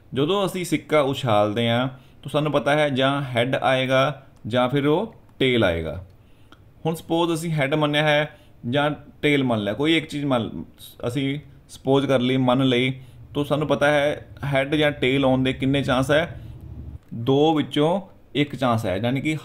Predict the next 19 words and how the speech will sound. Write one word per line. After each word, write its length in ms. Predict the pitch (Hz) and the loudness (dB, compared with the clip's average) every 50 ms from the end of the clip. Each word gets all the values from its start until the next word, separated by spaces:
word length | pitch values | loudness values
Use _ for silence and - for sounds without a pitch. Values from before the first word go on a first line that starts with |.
| 131 | 0
ਹਾਫ 300 | 127 123 135 139 143 - | 2 2 2 2 0 -2
ਚਾਂਸ 280 | - 131 120 117 113 120 | -2 -2 -2 -2 -2 -2
ਹੈ, 220 | 131 135 135 - - | -4 -4 -4 -4 -6
ਅੱਧਾ 240 | 123 - - 156 151 | -6 -2 0 0 2
ਚਾਂਸ 260 | 147 139 127 131 143 | 2 0 0 0 -2
ਹੈ 160 | 139 127 131 | -2 -2 -2
ਕਿ 220 | 131 135 135 131 131 | -4 -4 -6 -6 -2
ਹੈਡ 240 | 117 110 113 123 | -2 -2 0 2
ਆਏ, 200 | 127 131 151 165 160 - - - - - - 117 | 2 2 0 -2 -6 -8 -14 -20 -18 -10 -8 -6
ਅੱਧਾ 160 | 117 143 139 | -2 -2 -2
ਚਾਂਸ 300 | 139 131 127 127 123 139 | -2 -2 -2 -2 -2 -2
ਹੈ 280 | 131 156 196 - - - - | -4 -4 -4 -6 -10 -6 -2
ਟੇਲ 220 | 120 110 98 90 | 0 0 0 0
ਆਏ, 140 | 82 78 - - - - - - - - | -2 -4 -4 -10 -16 -20 -20 -20 -14 -6
ਫਿਫਟੀ 300 | - 175 165 - - 175 | -4 -4 -4 -4 -4 -6
ਪਰਸੈਂਟ 320 | 180 - - - 147 135 113 | -2 -2 -2 -2 -2 -4 -2
ਚਾਂਸ 300 | 117 107 104 98 95 95 | -2 -2 -2 -4 -6 -6
ਹੈ। 220 | 85 82 85 - - - - - - - - 107 - - | -8 -8 -10 -12 -18 -20 -20 -20 -18 -14 -14 -14 -10 -6
ਤੋ 260 | 123 131 135 - - | -4 -2 -2 -2 -4